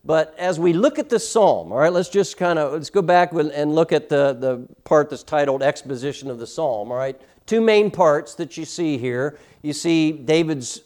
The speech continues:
song of praise, you see Da-, David's sermon here to others,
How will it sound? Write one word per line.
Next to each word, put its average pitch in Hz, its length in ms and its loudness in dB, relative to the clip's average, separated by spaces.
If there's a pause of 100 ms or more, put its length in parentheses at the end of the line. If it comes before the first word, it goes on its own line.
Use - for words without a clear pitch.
song 196 520 4
of 220 140 -2
praise, 160 560 2
you 147 60 -8
see 151 240 -6
Da-, 151 280 -4
David's 131 500 -6
sermon 156 600 0
here 139 300 -4
to - 200 -12
others, 131 500 -4